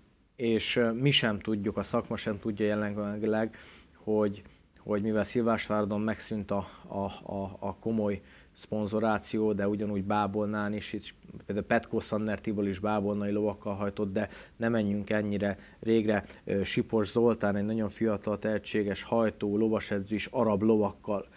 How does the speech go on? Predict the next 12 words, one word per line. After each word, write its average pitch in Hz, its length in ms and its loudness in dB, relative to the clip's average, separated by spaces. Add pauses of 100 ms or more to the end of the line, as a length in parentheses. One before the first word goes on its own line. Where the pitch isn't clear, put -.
(280)
ö, 110 160 2
el 113 240 2
tudott 104 340 -2
indulni, 117 440 2 (240)
jó 117 220 4
eredményeket 107 640 0
tudott 110 320 -2
elérni, 113 340 2
de 98 180 -4
kisbéri 107 640 0
fajtából 104 640 0
is, - 200 -6